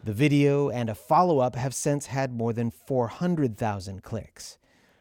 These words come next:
Rats may sound parochial compared with heady issues like democracy,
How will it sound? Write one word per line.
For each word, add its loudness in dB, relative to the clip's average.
Rats -2
may 2
sound 0
parochial -2
compared -4
with -4
heady -4
issues -6
like -6
democracy, -6